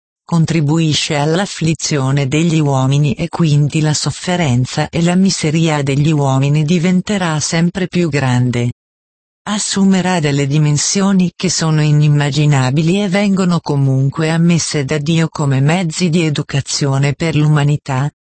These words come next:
perché l'ultimo tempo di grazia è di solo breve durata.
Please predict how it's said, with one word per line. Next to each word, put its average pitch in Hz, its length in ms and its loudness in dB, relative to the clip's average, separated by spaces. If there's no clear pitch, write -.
perché 185 400 -4
l'ultimo 185 520 0
tempo 151 460 -2
di 135 140 -2
grazia 165 760 -2
è 165 120 0
di 165 100 0
solo 160 400 -2
breve 147 420 -2
durata. 123 640 -2